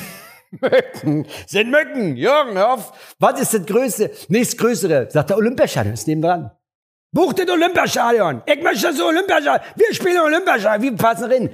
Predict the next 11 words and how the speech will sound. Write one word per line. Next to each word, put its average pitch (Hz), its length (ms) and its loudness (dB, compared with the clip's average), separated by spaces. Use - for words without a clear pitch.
Siebzigtausend. 196 760 0
Das 330 180 0
wird 226 160 2
gebucht.“ 156 400 -2
Woche 156 300 0
später 185 600 -4
kommt 113 320 0
ein 127 200 -2
Veranstalter, 139 720 -4
Jürgen 151 420 0
Hoffmann 117 560 -4